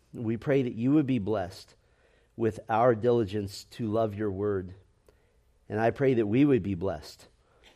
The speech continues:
with the knowledge that you are faithful, and that as we'll see in the coming months in these books,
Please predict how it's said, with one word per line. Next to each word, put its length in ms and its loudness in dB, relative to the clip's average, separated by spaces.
with 460 -2
the 140 -2
knowledge 800 2
that 220 0
you 240 4
are 120 6
faithful, 720 -4
and 140 -4
that 140 2
as 200 2
we'll 160 2
see 400 -2
in 60 2
the 80 -2
coming 380 -2
months 420 -2
in 140 -4
these 240 -6
books, 560 -2